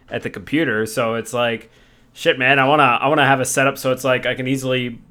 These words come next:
play, like, I could show her Doom or Metro or, you know, any other games that she might have not seen that are first-person shooters that she could be interested in.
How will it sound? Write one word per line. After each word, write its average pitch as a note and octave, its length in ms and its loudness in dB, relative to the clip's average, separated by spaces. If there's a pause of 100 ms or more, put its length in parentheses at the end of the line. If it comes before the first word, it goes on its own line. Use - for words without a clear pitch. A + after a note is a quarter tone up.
(160)
play, C3 420 0
like, A#2 240 -4
I A#2 100 -2
could A2+ 140 -8
show C3+ 160 2
her C3 80 0
Doom C3 580 0
or A2 240 -4
Metro A#2 540 -2
or, G#2 680 -2
you A2 80 -10
know, G#2 140 -6
any A#2+ 140 0
other B2 180 -2
games G2 320 -8
that G2 220 -10
she - 140 -12
might G2 140 -8
have F#2 100 -12
not F#2 200 -10
seen F#2+ 220 -12
that F#2 140 -8
are F2+ 80 -8
first-person G#2 560 -10
shooters F#2+ 480 -12
that F2 160 -12
she - 120 -14
could G2 100 -12
be F#2+ 120 -12
interested F#2 420 -18
in. - 240 -20